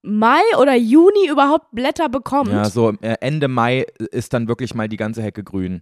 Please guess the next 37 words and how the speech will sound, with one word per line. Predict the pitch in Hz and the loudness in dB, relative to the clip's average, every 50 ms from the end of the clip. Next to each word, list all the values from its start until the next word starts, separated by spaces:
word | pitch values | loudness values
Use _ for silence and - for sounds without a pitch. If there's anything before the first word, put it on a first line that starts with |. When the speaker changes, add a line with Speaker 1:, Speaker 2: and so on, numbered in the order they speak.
| _ - | _ -2
Speaker 1:
Ja. | 226 226 220 202 | 2 2 2 4
Speaker 2:
Ende | 202 233 226 269 247 | 2 2 2 2 4
Mai? | 220 202 185 185 220 214 147 - | 4 4 4 4 2 2 2 4
Speaker 1:
Ende | 233 269 339 415 440 381 370 | 4 4 4 4 2 2 4
Mai. | 359 320 277 247 220 202 | 4 4 4 4 4 2
Speaker 2:
Es | 135 131 | 2 2
ist | 147 135 | 2 2
Sommer | 180 190 208 | 4 4 4
schon | 151 180 | 4 4
wieder | 185 165 151 | 4 2 4
fast | 175 170 - - | 2 0 0 2
vorbei. | 156 143 285 | 2 4 4
Speaker 1:
Ja, | 294 | 4
das | - - - | 4 4 4
ist | - | 4
ja | 339 | 2
totaler | 269 311 247 311 330 330 320 311 | 2 0 0 2 4 4 4 2
Quatsch. | - 311 285 247 - - - - _ _ _ - | 2 2 2 2 0 -4 -12 -14 _ _ _ 0
Also | - 247 285 269 302 311 311 - - _ | 2 2 4 4 4 4 4 2 0 _
das | - 202 220 247 220 - | -10 -6 -6 -6 -6 -6
Dreivierteljahr | 190 240 214 240 302 427 - - 392 381 392 392 370 330 285 269 269 285 330 403 466 _ _ _ _ _ - | -4 -2 0 0 0 0 -2 -2 -2 -2 0 0 2 2 2 4 4 4 2 2 0 _ _ _ _ _ -10
siehst | 196 214 247 320 403 - - 330 | -4 2 4 4 2 2 0 -4
du | 311 - | -2 0
alles, | - 262 349 339 294 311 415 523 - - - - _ _ _ _ _ _ _ _ _ _ _ _ _ _ _ _ - | 2 2 4 4 4 4 2 2 -2 -8 -16 -18 _ _ _ _ _ _ _ _ _ _ _ _ _ _ _ _ -12
Speaker 2:
Also | 113 110 117 127 - | -10 -8 -8 -8 -8
von | - - 240 | -4 0 2
Speaker 1:
weil | 262 269 | 2 4
Speaker 2:
außen | - - 330 | 4 4 4
Speaker 1:
diese | 302 254 302 | 4 4 2
Hecke | 269 233 294 370 - 381 - | 2 2 0 0 0 0 0
überhaupt | - 294 330 294 277 370 453 - - | 2 2 2 4 4 2 2 2 0
gar | 285 214 | -2 -2
keinen | - 247 240 214 214 | 0 -2 -4 -4 -2
Sichtschutz | 185 202 208 - - - 214 202 170 - | -4 -6 -6 -6 -6 -6 -6 -6 -6 -6
bringt. | - 190 202 233 302 - - - | -4 -2 -2 -2 -2 -4 -8 -8
Speaker 2:
Ja, | 104 101 95 95 - - _ _ _ _ _ _ _ _ _ _ _ | -8 -6 -6 -6 -8 -10 _ _ _ _ _ _ _ _ _ _ _
voll. | _ - 117 104 98 92 90 90 | _ -6 -4 -2 -2 -2 -4 -6